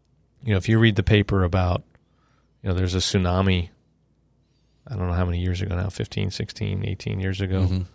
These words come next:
Speaker 1: in Indonesia.
Speaker 2: Indonesia, right.
Speaker 1: Right? Hundreds of thousands of people dead. And maybe it was even on the front page for a day or two.
Speaker 2: Mm-hmm.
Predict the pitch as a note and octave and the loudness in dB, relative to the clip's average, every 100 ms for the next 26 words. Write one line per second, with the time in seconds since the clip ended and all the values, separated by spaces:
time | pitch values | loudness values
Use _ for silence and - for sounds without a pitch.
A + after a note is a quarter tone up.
0 | _ _ _ _ _ _ - - F#2+ F2 | _ _ _ _ _ _ -20 -8 -6 -4
1 | G2 - G2 F2 F2+ F#2+ F2+ F2+ F2 E2 | -4 -2 0 0 0 2 2 2 -2 -4
2 | F2 F#2+ F#2+ F2+ C#3 _ _ _ _ _ | -10 -10 -6 -6 -8 _ _ _ _ _
3 | _ - E3+ F3+ B2+ A2 G2+ G2+ G#2+ G2 | _ 0 4 4 4 0 0 0 2 2
4 | G2 F#2+ F#2 - G2 F#2+ F2 G2 F#2 F#2 | 0 -2 -4 -4 -4 -4 -2 -2 -2 -6
5 | _ _ _ _ _ _ _ _ _ _ | _ _ _ _ _ _ _ _ _ _
6 | _ _ - G2+ G2 G2 A2 G#2+ C#3 D3 | _ _ 0 2 2 0 0 2 6 6
7 | C3 A#2 C3+ C3 A#2+ - B2+ A#2 A#2+ A2 | 6 6 6 6 4 4 2 4 4 4
8 | G2+ A2+ F#2+ F2+ F#2 F2+ - G2 F#2 F#2+ | 0 0 0 2 2 2 0 0 2 2
9 | F2+ | 2